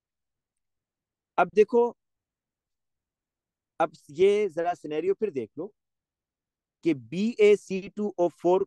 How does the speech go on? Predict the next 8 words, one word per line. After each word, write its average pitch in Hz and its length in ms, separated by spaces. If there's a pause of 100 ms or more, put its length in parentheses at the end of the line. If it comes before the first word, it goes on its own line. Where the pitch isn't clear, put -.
को 180 500
react 139 460
करवाने 151 580
के 139 180
लिए 151 440 (420)
आपने 170 440 (140)
excess - 640
में 190 140